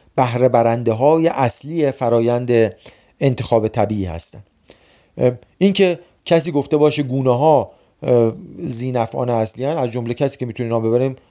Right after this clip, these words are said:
هال هست، دیوید هال، اه، این که معتقد تبارها یا گونه ها هستن که در دراز مدت، اه،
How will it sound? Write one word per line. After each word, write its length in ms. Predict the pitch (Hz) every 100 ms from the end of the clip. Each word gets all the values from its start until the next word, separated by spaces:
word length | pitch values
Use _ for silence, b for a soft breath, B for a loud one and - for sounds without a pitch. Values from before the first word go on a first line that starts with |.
| b
هال 260 | - 139 131
هست، 360 | 107 104 - - b b -
دیوید 320 | 127 120 117
هال، 260 | 117 131 127 b b b -
اه، 260 | 123 113 107 -
این 160 | 185 135
که 240 | 135 123 -
معتقد 440 | 123 117 110 123
تبارها 640 | 139 - 113 113 107 101 127
یا 120 | 110
گونه 280 | 104 110 110
ها 240 | 117 120
هستن 300 | 98 - 101
که 240 | 101 101 - B B
در 160 | 117 107
دراز 400 | 107 104 98 98
مدت، 440 | 98 - 98 - - B B B B
اه، 200 | - 107